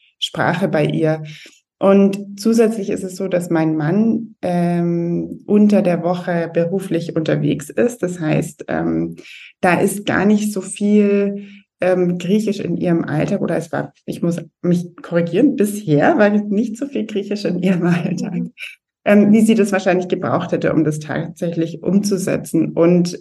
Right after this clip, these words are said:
Speaker 1: ähm, aufzunehmen. Und dann war es jetzt eben so, je älter sie wurde und desto mehr, ähm, sie wirklich mit vollster Fantasie im Deutschen erzählt hatte, umso mehr drückte das Griechische einfach in den Hintergrund. Und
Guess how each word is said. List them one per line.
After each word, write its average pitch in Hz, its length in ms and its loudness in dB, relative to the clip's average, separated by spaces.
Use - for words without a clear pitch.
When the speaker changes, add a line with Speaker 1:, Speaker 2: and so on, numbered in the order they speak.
Speaker 1:
ähm, 165 500 0
aufzunehmen. 151 760 0
Und 226 80 8
dann 190 160 6
war 170 140 2
es 175 60 -2
jetzt 180 160 0
eben 170 180 2
so, 175 180 0
je 175 160 0
älter 180 320 2
sie 175 180 -6
wurde 196 340 4
und 180 180 -2
desto 180 260 -4
mehr, 190 720 2
ähm, 175 580 -2
sie 175 280 -6
wirklich 185 300 -2
mit 175 120 -2
vollster 196 480 0
Fantasie 175 540 -2
im 175 100 2
Deutschen 170 380 0
erzählt 175 480 0
hatte, 175 280 2
umso 170 220 0
mehr 170 380 2
drückte 180 440 0
das 170 200 -8
Griechische 185 520 -2
einfach 165 340 -4
in - 100 -4
den 160 120 2
Hintergrund. 175 680 2
Und 160 180 -2